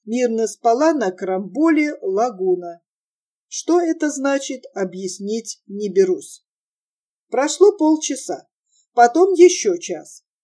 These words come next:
Капитан проигрывал Хальмштадту, механику, всё больше. «Мистер Гросс!» крикнул он. Ответа не последовало. Он крикнул ещё раз,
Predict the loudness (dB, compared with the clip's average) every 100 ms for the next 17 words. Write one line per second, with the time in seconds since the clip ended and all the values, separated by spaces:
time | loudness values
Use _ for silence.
0 | _ -2 -2 0 2 2 2 0 4 4
1 | 4 -2 -2 2 2 2 -2 4 4 4
2 | -6 -6 0 0 0 _ -2 -2 -6 _
3 | -8 -2 0 0 -2 -2 -2 2 2 0
4 | 2 2 4 0 0 -8 -10 -12 _ _
5 | _ _ _ _ -4 -4 -4 -4 -4 0
6 | 4 6 4 -2 -10 -8 -6 -6 -2 0
7 | -2 -10 _ _ -4 -4 -2 -4 -4 -4
8 | -4 -2 -2 -2 0 2 2 -2 -4 -6
9 | _ -4 -2 -2 -2 -2 -2 -4 -4 -4
10 | -8 -4 0 2 0 -2